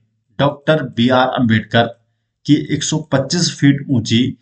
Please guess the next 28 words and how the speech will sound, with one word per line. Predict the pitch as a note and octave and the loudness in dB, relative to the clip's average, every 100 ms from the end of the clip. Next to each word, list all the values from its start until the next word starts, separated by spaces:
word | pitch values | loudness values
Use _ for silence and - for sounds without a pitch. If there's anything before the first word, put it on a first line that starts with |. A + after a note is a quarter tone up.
| _ _ _ | _ _ _
कांस्य | C3 C#3+ E3 F#3 | 0 0 2 -2
प्रतिमा | F3+ A#2 - A#2 A2+ | -2 -4 0 0 0
का | - C#3 | 0 -2
उद्घाटन | - A2+ G#2+ G2+ G2 | -2 -10 -6 -4 -4
किया | F#2+ A2 | -4 -4
है। | G2 - _ _ _ _ _ | -6 -8 _ _ _ _ _
और | - D#3 - - | 0 0 -2 0
इस | F#3 | 0
प्रतिमा | F3+ D#3 C#3 C#3+ C3+ C3+ | 2 -2 2 4 4 2
को | C3+ | 0
नाम | A#2+ A2+ B2 | 2 0 2
दिया | B2 A#2 | 2 4
गया | B2 A#2 | 2 0
है | D3 D3+ _ _ _ | -2 -10 _ _ _
सामाजिक | - - B2 C3 C#3+ D3 C#3+ D#3 | -8 -2 2 2 4 2 2 0
न्याय | C#3+ A#2 A2 A2 | 2 4 4 2
की | A2 - | -2 -6
प्रतिमा। | - G#2+ G#2+ G2+ | -4 -6 -4 -6
तो | - _ | -8 _
सामाजिक | - - A#2 A#2+ C#3 C3+ D3 | -12 -4 0 2 2 0 2
न्याय | C#3 A#2 A#2 | 4 4 2
की | A#2+ | -2
प्रतिमा | B2+ A#2+ G#2 A2+ A#2 A#2 | -6 -4 -2 0 -2 -4
इसे | A#2+ A#2+ | -6 -4
नाम | G#2 G#2 G#2+ | -2 -2 -2
दिया | G#2+ A2 | 2 2
गया | A2+ A#2 | 4 2
है। | C3+ C#3 | 2 -2